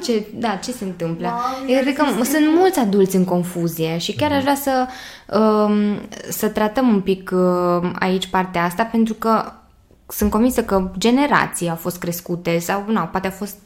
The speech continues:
Speaker 1: uh, părinți mai dictatori, ca să zic așa, care au folosit în, uh, uh, sistemul lor de educare a propriilor copii chestia asta că nu există la tine, nu pot. Adică,
Speaker 2: Presiunea
Speaker 1: da,
Speaker 2: asta.
Speaker 1: presiunea. Și cu-, copiii au ajuns adulți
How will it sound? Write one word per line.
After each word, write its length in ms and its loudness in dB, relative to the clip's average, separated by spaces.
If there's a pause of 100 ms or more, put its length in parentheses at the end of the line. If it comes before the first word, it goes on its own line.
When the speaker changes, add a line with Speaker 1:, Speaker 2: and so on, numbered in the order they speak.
(140)
Speaker 1:
uh, 140 -2
părinți 260 -2
mai 220 -4
dictatori, 560 -4
ca 120 -12
să 180 -12
zic 180 -8
așa, 360 -6 (440)
care 380 0
au 160 4
folosit 540 -2
în, 200 2
uh, 400 0 (480)
uh, 600 0
sistemul 440 -2
lor 140 0
de 140 0
educare 420 0
a 80 0
propriilor 440 -2
copii 560 -4
chestia 280 -2
asta 180 -6
că 300 -4
nu 180 0
există 340 -6
la 100 -4
tine, 280 -6
nu 60 -2
pot. 340 -8
Adică, 260 -6
Speaker 2:
Presiunea 320 -4
Speaker 1:
da, 60 0
Speaker 2:
asta. 200 -2
Speaker 1:
presiunea. 580 -6 (640)
Și 240 2 (360)
cu-, 220 2
copiii 240 0
au 160 2
ajuns 280 -2
adulți 560 -4